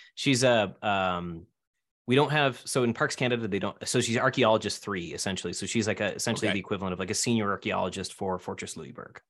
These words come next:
Speaker 2: Right, yeah. So she's
Speaker 1: Yeah.
Speaker 2: the, the head honcho,
Speaker 1: National Historic
Speaker 2: archaeologically
Speaker 1: Site.
Speaker 2: speaking, up there. And, um, and she did, I'm not sure if it was a, it was, we'll call it a proto-doc. I'm not sure if it was a, a, a pre-doc or a post-doc, but
Speaker 1: <laughs>
Speaker 2: around the time she was finishing her doctorate,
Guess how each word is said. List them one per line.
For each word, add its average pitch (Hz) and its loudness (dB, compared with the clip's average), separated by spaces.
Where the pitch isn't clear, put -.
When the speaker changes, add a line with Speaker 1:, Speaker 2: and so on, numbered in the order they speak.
Speaker 2:
Right, 123 -8
yeah. 107 -6
So - -6
she's 143 0
Speaker 1:
Yeah. 131 -2
Speaker 2:
the, 120 6
the 110 -2
head 135 0
honcho, 123 2
Speaker 1:
National 98 -2
Historic - -6
Speaker 2:
archaeologically 113 0
Speaker 1:
Site. - -10
Speaker 2:
speaking, 107 -2
up 104 -4
there. 110 0
And, 127 2
um, 113 0
and 120 -2
she 175 0
did, 143 6
I'm 147 -4
not 180 2
sure 170 6
if 131 2
it 113 -2
was 107 2
a, 98 2
it - 2
was, 131 0
we'll 143 4
call 156 2
it 123 4
a - 4
proto-doc. 98 0
I'm 101 -8
not 107 0
sure 107 0
if 104 -4
it - -6
was 101 -8
a, 101 -8
a, - -12
a - -10
pre-doc 120 4
or 104 2
a 95 0
post-doc, 101 -2
but 101 0
Speaker 1:
<laughs> 95 2
Speaker 2:
around 127 6
the 131 2
time 123 2
she 120 -4
was 104 -4
finishing 113 -2
her 98 -2
doctorate, 101 -2